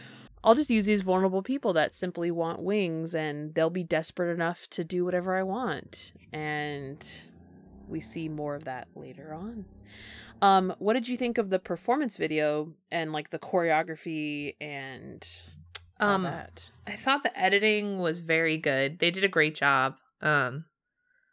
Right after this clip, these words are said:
Speaker 2: with all of it, with all of the editing, 'cause there was a lot of, like, splits between parts, and they're doing the same dance move, just wearing, like, a different outfit.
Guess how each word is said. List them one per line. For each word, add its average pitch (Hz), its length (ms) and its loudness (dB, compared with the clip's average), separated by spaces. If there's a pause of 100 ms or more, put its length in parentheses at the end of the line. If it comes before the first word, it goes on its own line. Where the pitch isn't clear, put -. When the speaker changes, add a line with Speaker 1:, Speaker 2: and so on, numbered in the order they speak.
(180)
Speaker 2:
with 180 200 4
all 143 220 4
of 160 100 2
it, 190 280 8
with 175 100 0
all 160 260 4
of 156 80 -2
the 151 120 0
editing, 170 480 2
'cause 165 220 0
there 165 100 2
was 165 120 -2
a 165 60 -2
lot 147 240 2
of, 151 80 -6
like, 131 380 -4
splits 240 340 2
between 180 340 -4
parts, 214 440 8
and 180 80 -2
they're 170 80 2
doing 175 200 0
the 170 60 -4
same 175 240 0
dance 175 340 2
move, 175 260 2
just 165 160 -6
wearing, 147 200 -2
like, 143 180 -10
a 156 40 -20
different 151 300 -8
outfit. 170 560 2